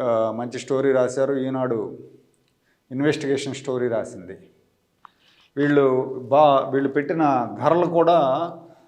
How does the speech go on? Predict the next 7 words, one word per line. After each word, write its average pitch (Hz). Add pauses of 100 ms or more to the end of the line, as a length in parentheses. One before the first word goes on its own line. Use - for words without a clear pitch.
(220)
ఆ, 123
మెన్షన్ 147
చేసింది 139
ఈనాడు. 139 (300)
ఎస్ఎంసీ 180
బాక్స్ 156
ధర 143